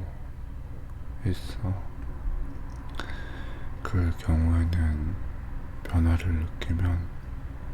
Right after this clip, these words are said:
한치의 주저함도 없이 그만 섭취해야 해. 자신의 이상을 느끼는 것이 중요해.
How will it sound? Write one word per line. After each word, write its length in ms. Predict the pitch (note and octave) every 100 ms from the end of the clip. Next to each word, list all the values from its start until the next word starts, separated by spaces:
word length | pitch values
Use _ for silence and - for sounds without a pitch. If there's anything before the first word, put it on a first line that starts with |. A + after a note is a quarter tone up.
| - -
한치의 600 | - G2+ G2+ - - G2+
주저함도 680 | F#2+ - D2 E2 D#2+ D#2 C#2+
없이 320 | D#2 - - - -
그만 340 | - E2 D#2+ E2 - - - -
섭취해야 560 | - - - - - E2 E2
해. 340 | F2+ - - - - - - - - - - - - - - - - - - - - - - - - - - - - -
자신의 840 | - E2 D#2 - F2+ F2 E2+ D#2+
이상을 420 | D#2 F2+ E2+ D#2+
느끼는 380 | D#2+ - - -
것이 320 | - - -
중요해. 580 | - - E2 D#2+ D#2 D2+